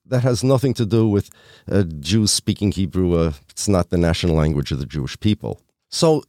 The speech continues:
uh, Zionism at its core is an attack on Jewish identity because it changes its definition. Imagine if you're, let's say, a Christian, and there would be some, a group of Christians one day that would say, "No, Christianity is not a religion.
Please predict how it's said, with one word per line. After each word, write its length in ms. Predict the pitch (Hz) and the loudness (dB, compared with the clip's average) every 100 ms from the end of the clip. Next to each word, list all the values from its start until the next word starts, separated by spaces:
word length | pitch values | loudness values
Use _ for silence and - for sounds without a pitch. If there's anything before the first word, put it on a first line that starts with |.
| - | -14
uh, 120 | 123 131 | -14 -8
Zionism 760 | 120 - 151 214 214 156 131 120 | -4 0 2 4 4 2 2 2
at 180 | 120 131 | 2 0
its 180 | - | -2
core 460 | - - 101 98 92 | -4 0 4 4 2
is 140 | - 87 | 0 0
an 100 | 104 | 0
attack 680 | 92 - - 170 120 - - _ _ | -2 -6 -4 -2 -2 -10 -20 _ _
on 200 | 101 110 | -2 0
Jewish 360 | 101 117 107 - | 0 0 0 0
identity 720 | 95 85 123 113 73 - - _ _ _ _ - - | 0 2 0 0 -4 -6 -16 _ _ _ _ -18 -6
because 280 | 123 139 117 | -2 -2 -2
it 80 | |
changes 460 | 113 147 147 131 - | 0 0 0 -2 -4
its 140 | 127 | -4
definition. 500 | - 127 135 135 120 | -2 -2 0 -2 0
Imagine 420 | 113 139 202 147 123 | 0 2 2 2 0
if 140 | - | 0
you're, 240 | 120 117 | 0 0
let's 220 | 90 113 - | 2 -2 2
say, 100 | 113 | 0
a 60 | |
Christian, 480 | - 107 - - 64 | 0 -2 -2 -4 -6
and 100 | 76 | -2
there 100 | 90 | -2
would 120 | 90 | 0
be 120 | 98 | -2
some, 240 | 123 117 104 - - _ | 0 0 -2 -6 -20 _
a 120 | - | -8
group 280 | 87 117 120 | -2 0 0
of 160 | 110 - | -2 -2
Christians 560 | 104 95 - 95 92 | -2 -2 -2 -4 -2
one 220 | 90 92 | 0 0
day 200 | 85 78 | 0 0
that 140 | 90 92 | 0 -2
would 100 | 87 | -2
say, 140 | 120 | -2
"No, 120 | 135 | 0
Christianity 680 | 147 170 - 160 160 156 143 | 0 -2 -2 0 2 2 0
is 120 | 131 | 0
not 180 | 123 117 | 0 2
a 40 | 107 | 2
religion. 460 | 98 87 - 64 | 2 0 -2 -10